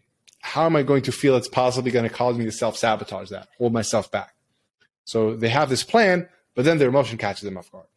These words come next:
So they don't actually act on the plan. And then we figured out the if, then, and because, which I'll get into. So, for example, the Friday unemployment report. What would an elite trader do in that moment?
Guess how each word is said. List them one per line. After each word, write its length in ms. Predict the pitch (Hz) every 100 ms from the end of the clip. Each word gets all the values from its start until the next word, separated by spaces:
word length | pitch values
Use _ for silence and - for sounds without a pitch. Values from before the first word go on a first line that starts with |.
| _ _
So 120 | 113
they 60 | 123
don't 120 | 131
actually 200 | - 120
act 180 | 104 104
on 60 |
the 60 | 92
plan. 240 | 95 87 _ _ _ _ _ _ _ _ _ _ _ _ _ _ _ _ _ _ _ _ -
And 280 | 104 101 -
then 540 | 117 110 170 147 151 - _ _ -
we 100 | 123
figured 320 | - 127 127
out 340 | 123 123 - -
the 200 | 107 120 127
if, 100 | 110
then, 240 | 113 113
and 80 | 110
because, 560 | 101 101 98 - - - _ _
which 180 | 113 107
I'll 100 | 110
get 160 | 117 110
into. 340 | 104 - - _ _ _ _ _ _ _ - - -
So, 500 | - - 113 110 - _ -
for 200 | 139 127
example, 460 | 120 147 117 92
the 100 | 95
Friday 340 | - 139 143 135
unemployment 460 | 123 110 110 98
report. 320 | 90 - - - _ _ _ _ _ _ _ _ _ 113
What 180 | 135
would 80 | 160
an 120 | 143
elite 200 | 131 127
trader 240 | 127 131 120
do 160 | 113
in 80 | 117
that 120 | 104
moment? 260 | 90 87 -